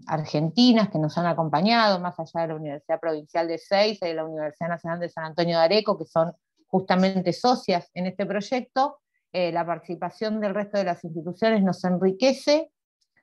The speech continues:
como universitarios, enriquece el espacio, pero además nos permite realmente trabajar con una mirada de sistema universitario de cara al futuro. Así que en este marco,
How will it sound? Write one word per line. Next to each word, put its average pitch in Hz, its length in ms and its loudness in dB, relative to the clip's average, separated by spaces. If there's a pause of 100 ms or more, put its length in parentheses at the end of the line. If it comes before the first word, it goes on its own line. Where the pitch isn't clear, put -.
como 165 540 0
universitarios, 190 1080 -2
enriquece 175 640 -4
el 214 80 -4
espacio, 240 520 -4
pero 175 140 -6
además 185 240 -6
nos 202 220 -6
permite 196 680 -2 (400)
realmente 185 880 0
trabajar 170 580 -2
con 196 160 -8
una 185 200 -8
mirada 165 760 2
de 156 120 -4
sistema 220 560 -2
universitario 185 840 -2
de 170 140 -2
cara 151 180 2
al 147 120 -6
futuro. 151 460 -12 (600)
Así 190 280 0
que 285 80 4
en 262 80 8
este 262 220 6
marco, 226 1000 4